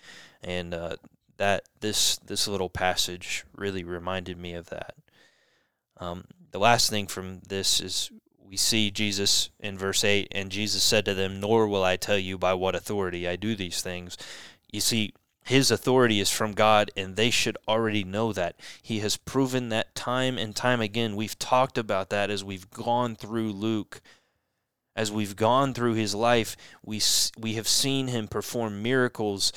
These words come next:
and we have seen him teach with authority unlike anybody else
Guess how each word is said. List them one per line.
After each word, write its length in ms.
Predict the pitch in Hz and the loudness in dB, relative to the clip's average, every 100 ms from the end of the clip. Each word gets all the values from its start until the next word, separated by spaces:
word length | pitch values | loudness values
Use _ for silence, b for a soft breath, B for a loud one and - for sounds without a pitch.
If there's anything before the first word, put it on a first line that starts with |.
| B B B | B B B
and 160 | 101 107 | -8 -4
we 120 | 110 | -2
have 140 | 107 - | -2 0
seen 360 | - 135 131 | 2 2 2
him 160 | 127 110 | 0 -4
teach 380 | - 135 139 - | -4 -2 0 0
with 160 | 120 113 | -2 -2
authority 680 | - - 131 131 123 113 - | -4 -2 2 4 4 2 -2
unlike 400 | 117 120 113 - | -2 0 -2 -2
anybody 560 | 127 139 123 120 113 - | -2 0 2 2 2 0
else 460 | 117 120 107 - | 2 2 2 -2